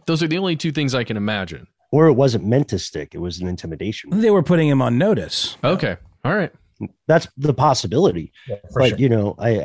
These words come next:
Speaker 2: I don't mean to sound too old school about it, but I think killing someone's dog is something.
Speaker 3: That's literally what led to all those John Wick movies, you guys. I mean, you know.
Speaker 2: So,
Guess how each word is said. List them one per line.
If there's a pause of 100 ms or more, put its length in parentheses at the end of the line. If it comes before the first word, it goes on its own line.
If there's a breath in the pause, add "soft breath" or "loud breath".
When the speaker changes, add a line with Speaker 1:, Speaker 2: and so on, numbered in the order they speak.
(100)
Speaker 2:
I
don't
mean
to
sound
too
old
school
about
it,
but (880)
I
think
killing
someone's
dog
is
something. (160)
Speaker 3:
That's
literally
what
led
to
all
those
John
Wick
movies,
you
guys.
I
mean, (160)
you
know.
Speaker 2:
So,